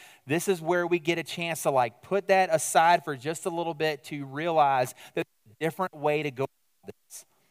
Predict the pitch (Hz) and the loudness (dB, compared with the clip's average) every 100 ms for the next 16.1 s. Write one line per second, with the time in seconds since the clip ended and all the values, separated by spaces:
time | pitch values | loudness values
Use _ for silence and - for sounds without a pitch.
0 | _ _ _ 139 160 151 151 151 147 160 | _ _ _ -4 -2 0 0 0 -4 -2
1 | 170 196 202 190 160 165 165 - - - | -2 0 0 0 0 -2 -4 -8 -10 -2
2 | 175 139 92 _ _ _ - 160 165 190 | 0 0 -8 _ _ _ -6 -6 -2 2
3 | 170 165 - 170 156 139 156 165 147 143 | 2 2 -4 -8 -8 -4 -2 -2 -2 -4
4 | 165 185 165 175 156 - _ - 156 120 | -4 -4 -2 -2 -2 -8 _ -14 -12 -10
5 | 139 165 175 170 156 156 156 143 127 - | -6 -4 -4 -6 -8 -6 -6 -6 -10 -16
6 | - - 180 156 160 156 147 147 170 185 | -20 0 2 4 2 2 -2 -2 -2 -2
7 | 165 175 - 180 175 165 151 - 175 175 | -2 -4 -2 -2 0 2 0 2 2 2
8 | 185 175 160 156 156 170 170 170 - - | 0 -2 -2 -4 0 2 2 -2 -14 -20
9 | - 156 196 - 185 143 196 170 147 170 | 0 4 4 2 -4 -4 -4 -2 -4 -4
10 | 160 175 - 190 190 165 156 160 151 151 | -2 -2 -2 -2 0 4 6 6 4 2
11 | 147 143 123 127 120 107 101 - - - | 2 -2 -6 -8 -2 0 0 -4 -20 -20
12 | - - _ _ _ _ _ _ _ _ | -20 -20 _ _ _ _ _ _ _ _
13 | _ _ _ _ _ _ _ _ _ _ | _ _ _ _ _ _ _ _ _ _
14 | _ - 151 170 - 190 175 156 160 160 | _ -8 -2 -2 -2 -2 2 2 4 2
15 | 147 143 147 143 170 165 - 143 143 156 | 2 -2 -4 4 4 4 0 -6 2 2
16 | 147 | 2